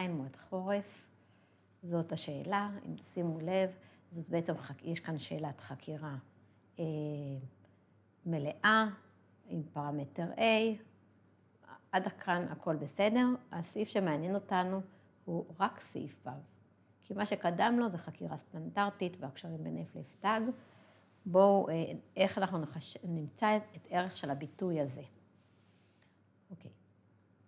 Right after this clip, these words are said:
אז יש לנו את הפונקציה F, מבקשים שנחשב את הביטוי, כאשר אנחנו כבר מקודם סרטטנו את הפונקציה F, אם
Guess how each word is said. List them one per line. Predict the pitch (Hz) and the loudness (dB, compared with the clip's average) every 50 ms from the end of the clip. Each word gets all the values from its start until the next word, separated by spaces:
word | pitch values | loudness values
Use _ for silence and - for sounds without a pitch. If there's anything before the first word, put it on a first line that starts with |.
| _ _ _ _ _ _ _ _ _ _ _ _ - | _ _ _ _ _ _ _ _ _ _ _ _ -2
אז | 170 180 | 0 0
יש | 190 - | 2 2
לנו | 185 175 175 156 | 2 2 2 0
את | - 165 | -2 -4
הפונקציה | - - 190 170 165 160 - - 98 - - 196 240 277 | -6 -4 -4 -2 -2 -4 -4 -4 -2 0 2 2 2 2
F, | 277 - - - - - _ _ _ _ _ _ _ _ _ _ _ - | 0 -4 -12 -18 -20 -20 _ _ _ _ _ _ _ _ _ _ _ -8
מבקשים | 180 175 175 - 247 | -6 -4 -2 -2 -2
שנחשב | 220 208 180 170 - 175 170 - - 180 170 | 0 0 -2 -2 -2 -4 -4 -2 -2 -2 0
את | - 151 | 0 -2
הביטוי, | 151 156 151 - - 247 262 254 | -2 -2 -2 0 0 0 2 2
כאשר | - 160 - - 214 214 202 | 0 0 2 2 4 4 4
אנחנו | 202 185 190 175 - | 2 0 -2 -4 -2
כבר | 180 175 165 | 0 0 2
מקודם | 175 180 175 - - 247 233 240 226 | 2 0 -2 0 2 4 4 4 2
סרטטנו | 233 - - 214 180 180 - - 208 196 196 - 175 151 | 0 0 2 2 2 2 4 6 6 6 6 4 0 -2
את | 135 127 - | -2 -4 -6
הפונקציה | 151 - - - 165 143 - - 156 - | -10 -10 -10 -10 -10 -10 -8 -6 -6 -6
F, | 156 - 170 | -6 -8 -10
אם | 175 | -10